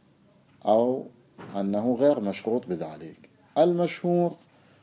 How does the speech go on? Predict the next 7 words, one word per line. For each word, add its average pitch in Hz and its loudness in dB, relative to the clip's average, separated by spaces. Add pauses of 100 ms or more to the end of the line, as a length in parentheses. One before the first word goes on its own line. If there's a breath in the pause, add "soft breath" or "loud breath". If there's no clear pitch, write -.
(220 soft breath)
قالوا 110 4
كما 135 2
أن 101 -2
صلاة 98 0
المستحاضة 95 -2
الكثيرة 95 -2
والمتوسطة 95 -2